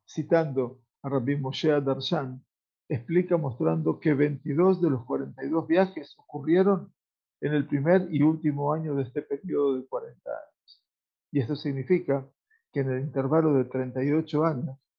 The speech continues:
después de que Dios hubiese decretado en respuesta al pecado de los espías que en Bené Israel permanecerían en el desierto por un total de cuarenta años, viajaron, nos explica Rashi, solo veinte veces.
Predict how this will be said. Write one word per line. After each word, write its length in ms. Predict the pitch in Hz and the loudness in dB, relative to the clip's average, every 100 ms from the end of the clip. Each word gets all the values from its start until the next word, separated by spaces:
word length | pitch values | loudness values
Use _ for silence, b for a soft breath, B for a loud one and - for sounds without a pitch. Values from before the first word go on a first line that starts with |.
| _ _ | _ _
después 300 | 127 127 139 | -10 -2 0
de 100 | 143 | 0
que 140 | 139 | 0
Dios 320 | 127 147 151 135 | 2 2 0 0
hubiese 400 | 139 147 151 131 | 0 0 -2 -4
decretado 800 | 123 127 131 156 151 131 123 143 | -4 -6 -6 0 0 2 -2 -6
en 100 | 127 | -10
respuesta 400 | 123 - 147 147 | -12 -4 -4 -4
al 100 | 135 | -8
pecado 400 | 139 143 143 139 | -8 -4 0 0
de 80 | 131 | -2
los 180 | 139 131 | -8 -14
espías 480 | - 165 139 117 - b b b | -2 2 2 0 -10 b b b
que 80 | 151 | -2
en 80 | 139 | 2
Bené 340 | 127 135 147 | 2 0 -4
Israel 580 | 180 127 - 131 147 147 | -6 -10 -8 -2 0 0
permanecerían 800 | 143 156 131 127 127 139 139 131 | -4 -8 -8 -8 -6 -2 0 -2
en 60 | 131 | -6
el 80 | 127 | -8
desierto 500 | 127 151 143 127 - | -6 -2 -2 -4 -12
por 140 | 127 | -14
un 120 | 135 | -12
total 560 | 135 123 156 151 120 120 _ _ _ - | -10 0 6 6 4 -6 _ _ _ -12
de 100 | - | -8
cuarenta 540 | 117 123 139 170 180 | -6 -4 -2 4 4
años, 440 | 156 147 147 - _ _ - | 4 0 -4 -10 _ _ -2
viajaron, 760 | 143 - 190 165 143 143 147 _ _ _ - | -2 2 2 4 2 -4 -12 _ _ _ -14
nos 140 | 123 | -8
explica 400 | 120 160 156 160 | -8 0 2 2
Rashi, 360 | 160 160 175 170 | 0 -2 -2 -4
solo 480 | - 185 180 175 131 | 0 2 4 4 4
veinte 400 | 156 160 143 131 | 2 2 -4 -4
veces. 400 | 123 90 _ | -4 -6 _